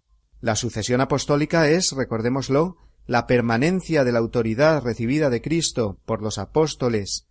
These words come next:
y que ellos transmitieron a su vez a los obispos, sucesores suyos. Los obispos, con el Papa, sucesor de Pedro a la cabeza, son los encargados de velar por la unidad en la liturgia.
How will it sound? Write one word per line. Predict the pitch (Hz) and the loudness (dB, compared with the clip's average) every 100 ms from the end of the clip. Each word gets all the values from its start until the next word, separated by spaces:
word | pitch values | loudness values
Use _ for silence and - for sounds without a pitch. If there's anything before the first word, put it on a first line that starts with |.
| _ | _
y | - 131 | -8 -6
que | - 120 | 0 2
ellos | 135 160 170 | 2 2 0
transmitieron | - 165 139 127 113 143 160 | 0 -2 -2 -2 0 0 0
a | 151 | -2
su | - | -2
vez | 113 196 156 | 2 0 0
a | |
los | 117 110 | -4 -2
obispos, | 113 147 196 - 110 92 - | -2 -4 -4 -6 -8 -10 -14
sucesores | - 110 110 101 120 113 - | -12 -10 -8 -6 -4 -4 -4
suyos. | 156 113 95 - - _ - - _ _ _ - | -4 -4 -8 -10 -18 _ -20 -20 _ _ _ -12
Los | 127 120 123 | -4 -2 0
obispos, | 127 190 - 151 170 233 - - - | 2 0 0 2 2 0 -6 -12 -14
con | 110 101 | -8 -6
el | 98 | -6
Papa, | - 143 147 120 151 | 2 4 4 2 -2
sucesor | 139 110 107 123 | -4 -6 -4 -4
de | 113 117 | -2 0
Pedro | 135 123 | 0 2
a | 120 | 0
la | 123 | 2
cabeza, | 156 151 156 175 - _ - _ | 0 0 0 -2 -2 _ -20 _
son | - 135 143 | -8 -2 0
los | 170 175 | 0 0
encargados | 156 131 113 117 196 175 120 | 0 0 0 2 4 4 0
de | 117 | 0
velar | 110 123 135 - | 2 2 2 0
por | 117 | 0
la | 117 | 0
unidad | 113 110 131 123 113 139 | 0 2 4 4 2 -6
en | 117 | -2
la | 113 | -2
liturgia. | 110 101 127 120 - 95 87 | -2 0 0 0 -4 -12 -12